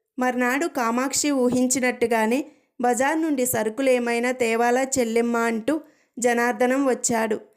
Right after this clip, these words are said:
వాటికన్నా అతి ముఖ్యమైన పని ఒకటుంది అన్నయ్య అని కామాక్షి అతడికి ఫలహారం పెట్టి చీర కొంగుతో కళ్ళొత్తుకుంటూ, "మా ఆయనకి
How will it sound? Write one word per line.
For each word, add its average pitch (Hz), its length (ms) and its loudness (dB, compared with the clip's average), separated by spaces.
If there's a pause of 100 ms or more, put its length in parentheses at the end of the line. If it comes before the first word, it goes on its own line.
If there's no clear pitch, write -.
(160)
వాటికన్నా 240 840 0 (300)
అతి 247 220 0
ముఖ్యమైన 302 580 2
పని 254 440 -2 (180)
ఒకటుంది 240 580 2
అన్నయ్య 233 560 0 (320)
అని 254 160 2
కామాక్షి 254 680 0
అతడికి 226 640 -2 (240)
ఫలహారం 247 540 0
పెట్టి 240 460 -4 (360)
చీర 269 200 4
కొంగుతో 262 500 0
కళ్ళొత్తుకుంటూ, 240 1080 0 (380)
"మా 262 80 2
ఆయనకి 240 840 2